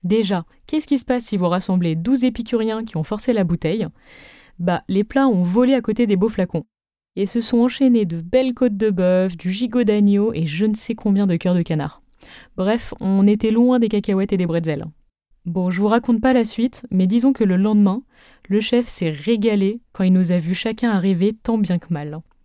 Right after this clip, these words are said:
D'ailleurs, certains ne sont juste pas arrivés du tout. On va dire qu'ils s'étaient déjà confinés pour cause de chevelures, euh, douloureuses, hein.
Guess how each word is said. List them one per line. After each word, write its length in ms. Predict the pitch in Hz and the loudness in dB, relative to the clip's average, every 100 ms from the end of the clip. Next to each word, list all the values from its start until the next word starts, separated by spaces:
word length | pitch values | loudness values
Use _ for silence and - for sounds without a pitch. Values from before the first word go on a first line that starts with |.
| _ - - - - | _ -20 -20 -20 -6
D'ailleurs, 400 | 180 196 220 214 | 0 2 2 0
certains 400 | 220 214 240 240 | -6 -2 0 2
ne 140 | 202 | 0
sont 220 | 180 180 | -2 -2
juste 220 | 170 220 - | -2 -4 -4
pas 200 | 220 214 | -2 0
arrivés 300 | 202 190 190 | 2 2 2
du 140 | 185 | 0
tout. 260 | - 214 - - - - - _ 214 | -2 -4 -4 -14 -20 -20 -20 _ -6
On 100 | 202 | -2
va 140 | 208 | 0
dire 160 | 247 247 | 0 -2
qu'ils 160 | 233 | -4
s'étaient 280 | - 208 214 | -2 0 0
déjà 300 | 220 240 262 | 0 0 0
confinés 540 | - 254 - 240 254 | -2 -4 0 2 2
pour 160 | 247 196 | 0 -2
cause 180 | 240 214 | 0 2
de 100 | 196 | 0
chevelures, 580 | - 226 220 214 233 208 | 0 0 0 2 2 2
euh, 140 | 185 | 0
douloureuses, 420 | 185 202 170 151 | 0 -2 -2 -4
hein. 100 | 165 | -8